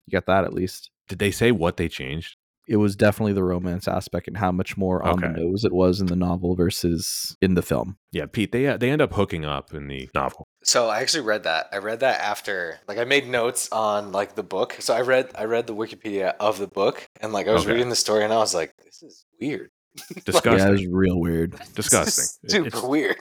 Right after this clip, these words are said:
Speaker 2: unfilmable. I mean, they were, they were at least wise enough to realize that some of this was unfilmable.
Speaker 3: Yeah, <laughs> I, I would hope so.
Speaker 2: I,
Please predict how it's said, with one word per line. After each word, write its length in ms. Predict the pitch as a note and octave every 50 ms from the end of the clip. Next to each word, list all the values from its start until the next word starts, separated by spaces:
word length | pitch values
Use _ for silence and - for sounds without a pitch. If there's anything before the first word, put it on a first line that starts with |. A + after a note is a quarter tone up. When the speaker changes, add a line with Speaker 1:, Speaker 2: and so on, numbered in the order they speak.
| -
Speaker 2:
unfilmable. 640 | B2+ C#3+ C#3+ - - D#3+ D3+ B2 F#2+ D#2 C#2+ C2+ C2+
I 60 | D#2 F2
mean, 180 | F#2+ G2+ G#2 G2+
they 140 | B2+ D3
were, 200 | D#3+ E3 D3+ C3 A2+
they 180 | A2+ C#3 C#3+
were 140 | D#3 E3+ F3
at 80 | E3 C#3
least 320 | C#3 D#3+ F3+ F3+ - -
wise 320 | G#2 G2+ G2 G#2 A2 A#2 A2+
enough 240 | G#2 G2 G2 F#2+
to 100 | - G2+ F2+
realize 460 | E2+ F#2 F#2 F2 F2 E2+ E2 E2 -
that 200 | - D#2 D#2+ - _ _ _ -
some 280 | - - G#2+ F#2+ F#2
of 120 | E2+ D#2 D#2
this 180 | D#2 D2 -
was 140 | - D#2 D2+
unfilmable. 600 | D#2+ E2 D#2 - - D#2 C#2+ C2 A#1 A1+ A#1+ - - _ _ _ _ _ _
Speaker 3:
Yeah, 240 | F#2+ F#2 E2 D2 - _ _
<laughs> 120 | _ _ -
I, 180 | D3 C#3 C3 -
I 120 | C#3+ A#2
would 140 | A2+ G#2+ -
hope 180 | G2+ B2 E3+ -
so. 180 | - - - - - - _ - _ _ _ _ _ _ -
Speaker 2:
I, 80 | -